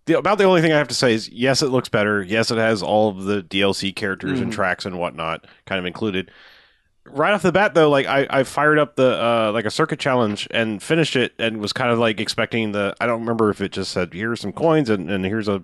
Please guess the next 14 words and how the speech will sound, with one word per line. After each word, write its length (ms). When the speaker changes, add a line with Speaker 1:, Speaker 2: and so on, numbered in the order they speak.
Speaker 1:
thing 220
you 80
might 140
have 80
unlocked." 400
It's 100
all 120
unlocked. 420
Like, 200
it, 200
like 220
Speaker 2:
Yeah, 180
everything's 420
unlocked. 360